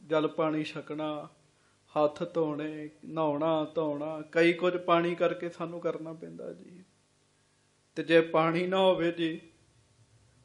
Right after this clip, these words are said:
ਤੇ ਨਾ ਹੀ ਘਰ ਦੀ ਸਫਾਈ ਪੂਰੀ ਤੌਰ ਤੇ ਸਹੀ ਹੈ, ਤੇ ਨਾ ਬੰਦੇ ਦੇ ਸਰੀਰ ਦੀ ਸਫਾਈ ਪੂਰੀ ਤੌਰ ਤੇ ਸਹੀ ਹੈ ਜੀ।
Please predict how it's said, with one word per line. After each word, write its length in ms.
ਤੇ 160
ਨਾ 320
ਹੀ 380
ਘਰ 260
ਦੀ 180
ਸਫਾਈ 460
ਪੂਰੀ 340
ਤੌਰ 320
ਤੇ 200
ਸਹੀ 340
ਹੈ, 80
ਤੇ 140
ਨਾ 220
ਬੰਦੇ 340
ਦੇ 120
ਸਰੀਰ 360
ਦੀ 80
ਸਫਾਈ 400
ਪੂਰੀ 280
ਤੌਰ 240
ਤੇ 160
ਸਹੀ 320
ਹੈ 100
ਜੀ। 500